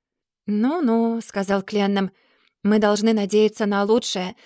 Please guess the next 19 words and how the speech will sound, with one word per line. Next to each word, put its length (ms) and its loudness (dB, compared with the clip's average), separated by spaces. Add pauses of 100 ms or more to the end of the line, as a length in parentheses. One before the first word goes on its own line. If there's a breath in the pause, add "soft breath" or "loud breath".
(120)
и 100 -4
стараться 800 -2
быть, 360 -2
если 260 2
не 160 2
великодушными, 880 0 (180)
в 100 -4
данном 280 2
случае 360 -2
это 120 -2
и 60 4
не 120 4
требуется, 680 -4 (300)
то 140 0
справедливыми. 880 0 (280)
Нельзя 420 4
же 120 0
осуждать 600 -2
его 240 0